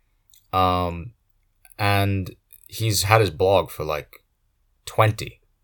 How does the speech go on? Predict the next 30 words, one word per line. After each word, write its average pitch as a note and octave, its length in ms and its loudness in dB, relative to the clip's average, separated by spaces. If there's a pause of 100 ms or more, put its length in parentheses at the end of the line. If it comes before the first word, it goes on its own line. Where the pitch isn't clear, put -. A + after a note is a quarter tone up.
almost. E2 560 -8 (680)
So, G2+ 600 4 (1040)
he's C3+ 440 -2
written F2+ 580 -2
an F#2 240 -8
enormous A#2+ 720 -2
number D#2+ 240 -8
of D2+ 80 -12
things C#2 420 -10
about E2 480 -4 (180)
the G2 100 -10
nature F2+ 440 -4
of F2 80 -8
Chris-, - 260 -8 (160)
Christianity D#2 640 -8
and D2+ 180 -12
why F2+ 280 0
it's E2+ 160 -4
important, D#2 440 -12
why E2 200 -4
it D#2 80 -8
matters. D#2+ 440 -10 (760)
Well, G#2+ 120 2
the A2 80 2
reason D3 260 2
it E2+ 80 -4
matters G#2 440 -4
is E2+ 320 -8 (120)
very G2 260 -4
simple. - 420 -4